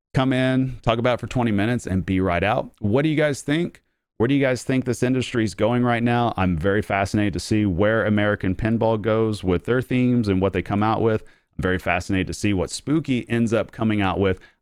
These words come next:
I hope it's Saw personally, but I have no idea what it is. I'm gonna, I don't know. I,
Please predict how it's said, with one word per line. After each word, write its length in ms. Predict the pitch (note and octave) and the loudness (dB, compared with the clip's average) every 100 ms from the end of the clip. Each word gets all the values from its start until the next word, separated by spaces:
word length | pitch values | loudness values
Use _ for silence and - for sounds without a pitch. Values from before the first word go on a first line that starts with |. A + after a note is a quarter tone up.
| _ | _
I 160 | - D3 | -2 2
hope 260 | D#3+ D3+ D3+ | 2 0 -4
it's 140 | C3+ | -4
Saw 260 | - C3 B2 | -2 0 -2
personally, 540 | C3+ A#2+ - A#2+ A2+ | -2 -2 0 0 0
but 160 | F#2 G2 | -2 -2
I 100 | G2 | -2
have 160 | F#2+ F2+ | 0 0
no 220 | F#2+ F2+ | 0 2
idea 200 | E2+ E2+ | 0 0
what 140 | E2 | 0
it 140 | E2 D#2 | -2 -2
is. 240 | E2 D#2+ | -2 -2
I'm 160 | D#2+ F#2 | -2 -2
gonna, 320 | F2+ E2+ D#2 - _ _ | 0 -2 -4 -10 _ _
I 60 | F#2+ | -4
don't 120 | E2+ | -2
know. 200 | D2+ D2 - | -4 -6 -6
I, 280 | - F#2 A#2 | -6 -4 -2